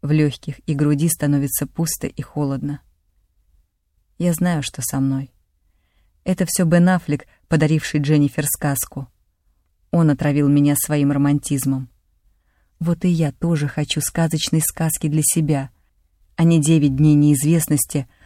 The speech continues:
продляющих агонию влюблённости. А Максим уж слишком тянет в моих глазах на принца, чтобы соглашаться на скупую реальность. Мне нужно ложиться спать, Максим, а тебе нужно идти.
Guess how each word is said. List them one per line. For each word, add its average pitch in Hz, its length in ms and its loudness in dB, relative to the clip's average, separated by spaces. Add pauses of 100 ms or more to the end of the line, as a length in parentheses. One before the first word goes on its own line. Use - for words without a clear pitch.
(140)
продляющих 156 760 2
агонию 151 500 4
влюблённости. 139 880 2 (1120)
А 156 80 0
Максим 156 520 2 (320)
уж 165 180 -2
слишком 185 540 0
тянет 160 360 0
в 135 40 -4
моих 151 260 2
глазах 151 460 0
на 143 120 0
принца, 175 480 0 (220)
чтобы 156 340 0
соглашаться 151 720 -2
на 294 100 2
скупую 156 460 0
реальность. 139 720 -2 (720)
Мне 185 180 6
нужно 160 320 4
ложиться 151 380 0
спать, - 280 -4
Максим, 135 480 -2 (360)
а 160 100 -4
тебе 185 260 2
нужно 139 380 2
идти. - 340 -6